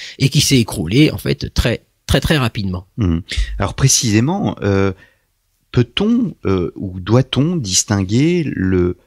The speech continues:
Speaker 2: le nationalisme, euh, le national-socialisme allemand, le nazisme, du fascisme italien ?
Speaker 1: Ils ont à la fois des points communs et des différences très, très, très fortes. Alors, ils ont bien sûr des, des, des points communs.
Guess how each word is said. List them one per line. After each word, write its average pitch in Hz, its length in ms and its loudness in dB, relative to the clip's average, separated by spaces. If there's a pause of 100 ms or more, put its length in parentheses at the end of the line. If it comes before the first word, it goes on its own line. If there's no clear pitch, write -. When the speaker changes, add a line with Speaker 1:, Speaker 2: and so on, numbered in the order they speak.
(460)
Speaker 2:
le - 140 -8
nationalisme, 104 1120 0
euh, 90 300 -6
le 101 120 -2
national-socialisme 101 1000 -2
allemand, 117 420 -4
le 95 120 0
nazisme, 98 580 -6 (480)
du 113 160 0
fascisme - 480 -4
italien ? 82 420 -4 (1200)
Speaker 1:
Ils 170 240 8
ont 190 140 8
à 175 60 6
la 156 80 4
fois 185 180 4
des 170 100 8
points 147 180 4
communs 170 320 6
et 180 40 6
des 135 140 4
différences 139 600 2
très, 139 380 2 (140)
très, 135 120 -2
très - 200 2
fortes. 185 420 4 (500)
Alors, 139 200 4
ils 143 180 6
ont 160 200 8
bien 113 160 4
sûr 240 180 4
des, 98 200 2
des, 76 200 -6
des 92 80 -8
points 101 160 -4
communs. 131 360 2